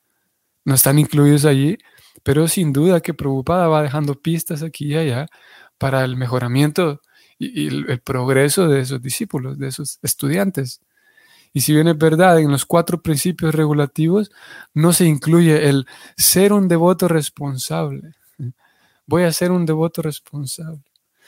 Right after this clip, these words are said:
Porque en un sentido se, se entiende que la persona, o se espera más bien,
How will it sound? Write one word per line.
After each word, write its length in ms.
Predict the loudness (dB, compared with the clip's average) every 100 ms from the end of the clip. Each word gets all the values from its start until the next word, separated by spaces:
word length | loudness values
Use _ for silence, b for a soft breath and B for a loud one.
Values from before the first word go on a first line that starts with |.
| b b
Porque 240 | -8 -2
en 80 | 0
un 100 | 2
sentido 440 | 0 -2 0 0 0
se, 380 | -2 -4 -6 -14 _ _ _ _
se 140 | -12
entiende 600 | -8 -2 0 2 0 -2 -8 _ _ _ _ -20 b b b _
que 360 | -4 -2 -2 -4
la 200 | -8 -6
persona, 720 | -6 -2 -2 -2 -4 -4 -10 _ _ _ _ _ _ -14 -6
o 160 | -2
se 160 | 0 0
espera 540 | -2 -6 -4 -2 -2
más 240 | -4 -8 -10
bien, 340 | -10 -10